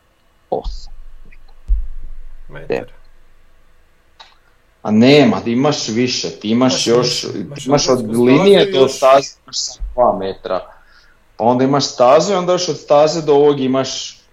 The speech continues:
Speaker 2: promenadu, ono,
Speaker 3: Mm.
Speaker 2: dolje.
Speaker 3: metar.
Speaker 2: Pa da, pa da.
Speaker 3: Znaš.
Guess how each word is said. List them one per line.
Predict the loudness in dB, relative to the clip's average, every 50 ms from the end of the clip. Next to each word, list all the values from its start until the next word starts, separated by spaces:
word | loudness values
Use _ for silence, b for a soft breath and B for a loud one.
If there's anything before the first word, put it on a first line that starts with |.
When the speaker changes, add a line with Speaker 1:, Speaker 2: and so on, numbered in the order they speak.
| _ _
Speaker 2:
promenadu, | -6 -4 -4 -2 -4 -4 -4 -4 -6 -6 -8 -8 -10
ono, | -8 -8
Speaker 3:
Mm. | -6 -6 -8 -6
Speaker 2:
dolje. | -6 -6 -6 -6 -6 -8 -12 -14 -18 -14 -8
Speaker 3:
metar. | -6 -6 -6 -6 -8 -10 -10 -10 _ _ _ _ _
Speaker 2:
Pa | -20 -18
da, | -18 -16 -18 -18 -20 _ _ _ _ _ _ _ _ -18
pa | -16 -16
da. | -12
Speaker 3:
Znaš. | -8 -8 -6 -6 -6 -10 -10